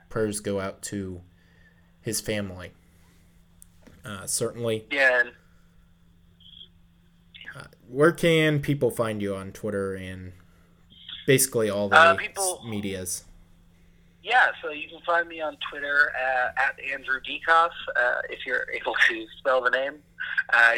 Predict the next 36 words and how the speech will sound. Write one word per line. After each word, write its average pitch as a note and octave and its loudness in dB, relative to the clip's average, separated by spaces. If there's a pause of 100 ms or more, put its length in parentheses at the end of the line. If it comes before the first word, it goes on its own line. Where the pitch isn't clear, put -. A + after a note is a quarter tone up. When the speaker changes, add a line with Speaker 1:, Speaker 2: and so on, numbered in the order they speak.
Speaker 2:
I'm C3 0
sure C3+ 4
you'll B2 8
find B2 2
it B2 -4
on A#2 -2 (340)
Jonathan's A#2 2 (280)
feed, B2 -12 (160)
but, B2 0
uh, B2 2
you B2+ -8
can D3 -6
also C#3 -2
find C3+ 6
my C3 8
writing B2+ 2
at B2 0
Mountain B2+ 2
West - -2
Wire E3 0
and B2 -2
Busting B2+ -2
Brackets. - -6 (1500)
Speaker 1:
Go D3 0
follow D#3 8
him D#3 2
there. D3 6 (340)
Uh, A#2 0 (580)
you're F#3 2
getting C4 2
close E3 4
to A2+ 4
a G#2 2
thousand G#2 -4
followers, F2+ -8
right? G2+ -6